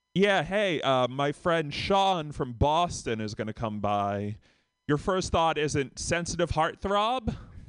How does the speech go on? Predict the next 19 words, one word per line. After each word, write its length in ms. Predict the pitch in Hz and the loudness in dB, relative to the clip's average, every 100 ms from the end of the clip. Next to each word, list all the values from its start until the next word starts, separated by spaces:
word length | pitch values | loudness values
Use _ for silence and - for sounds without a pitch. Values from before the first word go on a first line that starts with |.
| - - - _ _ _ _ _ _ _ _ - | -16 -18 -20 _ _ _ _ _ _ _ _ 0
I, 180 | 185 190 190 | 2 2 2
I 100 | 202 | -2
can't 300 | - 226 208 | 0 -2 0
wait 240 | 202 202 | -2 0
to 120 | 202 170 | -2 -2
meet 320 | 165 165 - | 0 0 0
this, 320 | 160 147 - - _ _ _ _ _ _ _ - | -2 0 -6 -12 _ _ _ _ _ _ _ 0
this, 320 | 156 110 85 | 0 0 -4
uh, 500 | - 123 117 110 101 - - _ _ _ _ - | 0 2 2 2 -2 -8 -20 _ _ _ _ -10
handsome 580 | 160 165 170 170 175 147 | -2 0 0 -2 -4 0
poet 460 | - 165 165 - | 2 2 0 -4
genius. 1040 | 113 131 127 117 113 113 110 - - - - - - _ _ _ - | -6 -2 -2 -2 -2 -2 -4 -6 -6 -6 -8 -10 -18 _ _ _ -2
No, 240 | 170 180 | 2 2
your 140 | 151 170 | 2 -2
first 320 | 196 185 - | -2 -2 0
thought 220 | 160 143 | 0 0
is, 120 | 127 - | -2 0
"Oh 200 | 185 208 | 2 2
no, 680 | 170 175 175 135 123 113 | 0 2 4 2 2 -2